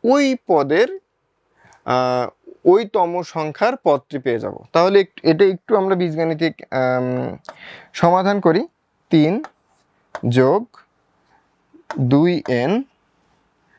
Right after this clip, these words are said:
মাইনাস দুই সমান দুই এন প্লাস এক। তো এই যে রাশিটি, এই রাশিটি আমরা কি পেলাম?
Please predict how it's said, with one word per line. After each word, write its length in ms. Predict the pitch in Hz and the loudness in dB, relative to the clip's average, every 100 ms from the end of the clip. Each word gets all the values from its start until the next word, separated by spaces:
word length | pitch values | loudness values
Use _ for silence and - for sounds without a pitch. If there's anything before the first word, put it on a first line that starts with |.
| _ _ _ | _ _ _
মাইনাস 600 | 127 117 123 143 196 214 - | 0 0 0 -2 -2 -4 -4
দুই 380 | 131 117 156 294 _ _ _ _ - - - | 0 0 0 -4 _ _ _ _ -20 -20 -16
সমান 520 | - 123 113 135 240 - _ _ _ _ _ _ _ _ _ - | -4 -2 -2 -2 -4 -10 _ _ _ _ _ _ _ _ _ -4
দুই 360 | 120 135 139 - | 0 2 0 -2
এন 280 | 135 143 226 - _ - - | -4 -4 -4 -8 _ -20 -2
প্লাস 540 | 127 131 240 - - _ - - _ _ _ _ _ _ | 2 2 0 -8 -20 _ -20 -20 _ _ _ _ _ _
এক। 180 | - 107 - - _ _ _ _ - - _ _ _ _ _ _ _ _ _ _ _ _ _ - - - | -4 -4 -6 -20 _ _ _ _ -20 -20 _ _ _ _ _ _ _ _ _ _ _ _ _ -20 -20 -6
তো 60 | 175 - | -4 2
এই 320 | 226 285 277 | 2 2 -2
যে 500 | 214 156 151 160 180 | 0 2 2 0 2
রাশিটি, 640 | 156 131 - 123 165 269 - | 2 2 -2 -8 -6 -6 -4
এই 180 | 156 160 | 0 2
রাশিটি 400 | 147 131 143 170 | 0 -2 -6 -6
আমরা 220 | 147 156 | -4 -6
কি 140 | - 143 | -6 -4
পেলাম? 380 | 143 170 269 | 0 0 -2